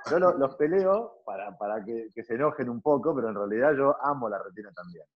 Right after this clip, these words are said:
Eh, a ver, a mí me gusta más que nada pensando en el tiempo que eso le tiene que durar adentro del ojo, Joaquín. O sea, eh, vos me hablás de un artisán y a mí a veces me da escozor. O sea,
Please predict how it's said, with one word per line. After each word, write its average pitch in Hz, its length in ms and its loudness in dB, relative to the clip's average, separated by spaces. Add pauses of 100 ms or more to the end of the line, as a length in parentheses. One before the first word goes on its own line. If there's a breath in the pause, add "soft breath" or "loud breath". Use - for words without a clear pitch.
(540)
Eh, 123 880 4
a 123 100 0
ver, 147 300 4
a 139 100 -8
mí 226 100 -4
me 220 140 -4
gusta 214 680 -2 (140)
más 170 300 -8
que 165 100 -4
nada 202 420 0 (160)
pensando 170 520 -6
en 127 80 -2
el 117 200 -6
tiempo 147 500 -2
que 110 80 -6
eso 110 140 -2
le 101 80 0
tiene 117 160 -4
que 104 80 -4
durar 110 280 2
adentro 107 260 -4
del 98 120 -4
ojo, - 240 -4
Joaquín. 110 340 -8 (420)
O - 120 4
sea, 120 280 6 (380)
eh, 117 560 4
vos 151 140 -4
me 185 80 -2
hablás 180 220 0
de 170 80 -2
un 160 40 -4
artisán 131 640 -2 (260)
y 117 80 -8
a 131 80 -6
mí 196 100 -8
a 196 60 -2
veces 190 260 -4
me 127 100 -4
da 165 80 -2
escozor. 135 580 0
O 104 60 -6
sea, 110 180 0